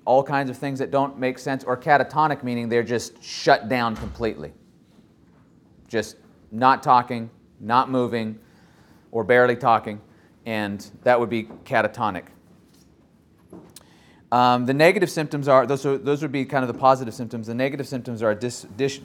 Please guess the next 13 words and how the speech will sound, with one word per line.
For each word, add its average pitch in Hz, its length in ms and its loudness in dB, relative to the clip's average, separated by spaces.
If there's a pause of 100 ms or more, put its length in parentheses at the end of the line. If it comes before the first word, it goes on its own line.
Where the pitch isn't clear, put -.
(100)
dis-, 110 360 -6
uh, 101 200 0
diminished 131 680 -2
emotional 135 680 0
expression 117 680 -2 (420)
or 117 480 6
not 123 260 4
having 123 320 2
any 123 220 -4
volition 110 540 -6
to 113 100 -12
do 117 200 -4
anything. 90 400 -10